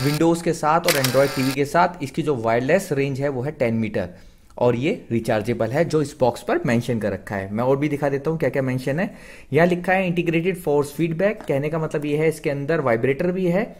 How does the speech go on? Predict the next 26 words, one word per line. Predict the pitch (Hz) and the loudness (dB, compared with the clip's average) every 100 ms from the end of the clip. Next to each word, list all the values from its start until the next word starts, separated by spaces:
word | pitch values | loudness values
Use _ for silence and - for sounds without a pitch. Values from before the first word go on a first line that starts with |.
| - - - - | -20 -20 -20 -12
force | - 151 160 | 2 4 4
feedback | 139 131 170 175 | 0 4 4 4
भी | |
लेगा | 180 180 185 214 | 2 2 0 -2
जैसे | 151 135 147 | -2 -6 -2
जैसे | 139 151 | -2 0
आप | 139 | -2
game | 127 131 | 0 -2
खेलेंगे। | 139 135 135 165 262 - - - 117 | 0 -2 0 0 -2 -4 -20 -8 4
बिल्ट | 143 147 | 4 6
इन | 180 | 2
battery, | 165 120 - 226 349 - - | 4 2 2 2 0 -4 -16
हाँ | - 107 117 | -4 -2 0
बिल्कुल | 127 147 | 0 0
battery | 123 110 156 | 2 0 0
इसके | 160 170 | -2 0
अंदर | 165 165 | 0 0
है। | 156 202 220 - - - - | 2 0 -2 -14 -20 -10 0
इसके | 170 214 | 2 4
अंदर | 202 202 | 4 4
मिलता | 185 185 | 4 4
है | 185 | 4
आपको | 175 175 196 208 - | 4 2 2 2 2
illuminated | 151 170 175 180 180 208 214 - 160 | 2 4 4 2 4 4 4 0 2
एबीएक्सवाई | 160 170 156 - 151 139 | 4 4 2 2 0 0
keys, | - 196 220 208 | 0 -2 0 0